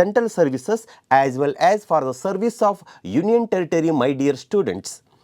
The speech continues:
ಹಾಗೆ ನೋಡಿ, ರಾಜ್ಯಪಾಲರ ವಿನಂತಿಯ ಮೇರೆಗೆ ರಾಷ್ಟ್ರಾಧ್ಯಕ್ಷರ ಅನುಮೋದನೆಯೊಂದಿಗೆ, ರಾಜ್ಯಪಾಲರ ವಿನಂತಿಯ ಮೇರೆಗೆ ರಾಷ್ಟ್ರಾಧ್ಯಕ್ಷರ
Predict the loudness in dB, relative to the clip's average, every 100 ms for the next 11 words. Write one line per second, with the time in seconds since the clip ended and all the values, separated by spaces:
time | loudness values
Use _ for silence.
0 | _ _ -20 0 2 4 4 4 4 0
1 | -2 -8 -4 2 2 2 0 2 2 2
2 | 2 2 2 0 0 -2 -4 -4 -2 0
3 | 0 0 -2 0 0 2 0 0 0 0
4 | -2 -2 0 0 0 2 2 4 4 4
5 | 4 4 2 0 -2 -4 -10 -20 -10 -2
6 | 0 0 -2 0 0 2 0 0 -4 -10
7 | -4 0 2 0 0 2 2 0 -2 -2
8 | -4 -8 _ -4 0 -2 -2 0 2 2
9 | -4 -6 -2